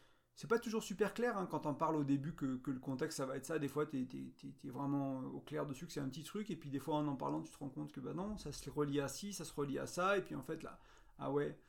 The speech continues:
ok, bon, c'est, c'est pas, c'est pas gros, mais c'est pas petit, en fait. C'est, c'est moyen, quoi. C'est, c'est quand même un truc qui me gêne pas mal. Donc, euh, qu'est-ce qu'on peut faire ? Comment on peut trouver une solution ? Qu'est-ce que moi, je peux faire de mon côté ? Qu'est-ce que toi, tu peux faire de ton côté ? Comment on va peut-être créatif vis-à-vis de ce,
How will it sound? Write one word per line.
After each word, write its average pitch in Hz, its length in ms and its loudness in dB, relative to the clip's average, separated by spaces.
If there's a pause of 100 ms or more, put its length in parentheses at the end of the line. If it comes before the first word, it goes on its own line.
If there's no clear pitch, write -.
(300)
ok, 143 200 0
bon, 131 200 0
c'est, 131 160 -2
c'est 127 160 -6
pas, 131 200 -2
c'est - 120 -4
pas 165 120 2
gros, 220 280 4
mais 156 160 6
c'est 127 160 -6
pas 131 140 0
petit, 185 320 -2
en 165 60 -2
fait. - 220 -6
C'est, - 160 -8
c'est 147 100 -10
moyen, 156 380 4
quoi. 139 220 -4
C'est, 131 180 -8
c'est - 140 -12
quand 135 160 -8
même 143 160 -2
un 135 80 -2
truc 160 160 -8
qui 160 100 -6
me 147 80 0
gêne 139 160 2
pas 165 140 0
mal. 156 240 4
Donc, 139 180 -2
euh, 139 140 -4 (400)
qu'est-ce 160 160 -2
qu'on 165 100 0
peut 165 120 -2
faire ? 147 440 6
Comment 147 220 0
on - 20 2
peut 151 140 -4
trouver 156 180 -2
une 156 80 0
solution ? 165 380 -2
Qu'est-ce 151 160 -8
que 151 60 -4
moi, 143 100 2
je - 80 -10
peux 147 80 -6
faire 151 160 -2
de 151 40 0
mon 156 60 0
côté ? 151 260 -4
Qu'est-ce 147 160 -6
que - 60 -12
toi, 143 140 -4
tu 139 80 -10
peux 160 100 -10
faire 151 200 -6
de - 40 -14
ton 156 100 -2
côté ? 147 280 -4
Comment 156 240 4
on - 20 6
va 147 140 6 (400)
peut-être 156 160 -4
créatif 165 440 4
vis-à-vis 147 340 -2
de - 40 -14
ce, 147 160 -2